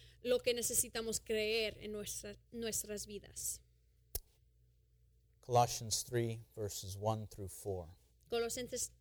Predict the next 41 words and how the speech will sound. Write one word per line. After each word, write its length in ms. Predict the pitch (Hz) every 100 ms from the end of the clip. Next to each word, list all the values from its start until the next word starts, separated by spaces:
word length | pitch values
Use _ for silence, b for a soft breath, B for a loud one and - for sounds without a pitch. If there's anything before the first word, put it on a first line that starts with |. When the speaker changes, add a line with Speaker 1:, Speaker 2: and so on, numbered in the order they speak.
| -
Speaker 1:
Colosenses 640 | 254 254 240 302 302 - -
tres, 400 | 269 262 277 - - -
versículos 540 | 240 240 240 226 233 226
uno 240 | 247 240
a 80 | 220
cuatro. 480 | - 196 - - - -
Speaker 2:
If 180 | 151
then 200 | - 156
you 80 | 147
have 120 | 139
been 140 | 127 123
raised 340 | 135 156 156
with 200 | 151 151
Christ, 480 | - 131 120 117 -
seek 280 | 185 208 -
the 80 | 151
things 540 | - 160 170 175 139
that 100 | 143
are 180 | 131 123
above, 540 | 117 131 131 113 95 - - _
where 140 | 127 117
Christ 580 | - 143 151 151 - -
is, 460 | 143 131 107 - -
seated 380 | - - 170 151
at 120 | 135
the 80 | 131
right 260 | 127 135
hand 220 | 143 135 139
of 140 | 123
God. 240 | 120 110
Set 340 | - - 165 170
your 160 | 135 127
minds 540 | 120 127 147 151 156
on 220 | 135 123 113
things 380 | 165 180 180 170
that 120 | 143
are 120 | 123 117
above, 480 | 113 165 139 120 b b b b
not 280 | 131 135 170
on 140 | 180 165
things 520 | 160 151 143 127 -